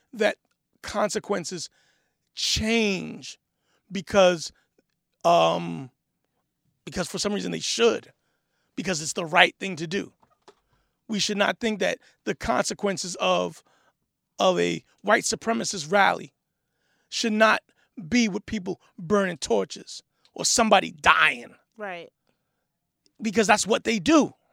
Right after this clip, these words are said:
Speaker 1: That's, that's what you get from these things.
Speaker 2: So how do we change? Like, what do we do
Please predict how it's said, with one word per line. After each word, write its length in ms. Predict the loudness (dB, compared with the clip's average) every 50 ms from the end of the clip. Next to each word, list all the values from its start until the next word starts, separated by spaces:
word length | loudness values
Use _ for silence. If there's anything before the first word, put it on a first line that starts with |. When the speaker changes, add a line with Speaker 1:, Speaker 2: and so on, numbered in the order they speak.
| _ _ _ _ _ _ _ _ _ _ _ -6
Speaker 1:
That's, 240 | -6 -6 -6 -6 -8 -6
that's 200 | -6 -6 -4 -2
what 240 | -4 -4 -4 -6
you 80 | -12 -14 -14 -12
get 260 | -6 -2 -2 -2 -2 -4 _ _ _ _ _ _ _
from 340 | -12 -6 -4 -2 -2 -2 -4
these 260 | -8 -8 -8 -8 -8
things. 480 | -6 -6 -8 -8 -10 -16 -20 -20 -20 -20 _ _ _ _
Speaker 2:
So 180 | -12 -10 -8
how 180 | -6 -2 -2 -2
do 120 | -2 -4
we 240 | -6 -8 -10 -14 -14 -14
change? 400 | -14 -10 -10 -8 -8 -8 -10 -10
Like, 120 | -10 -10
what 300 | -8 -6 -6 -6 -6 -8
do 180 | -12 -10 -10 -10
we 180 | -10 -10 -12
do 320 | -14 -14 -14 -12 -12 -14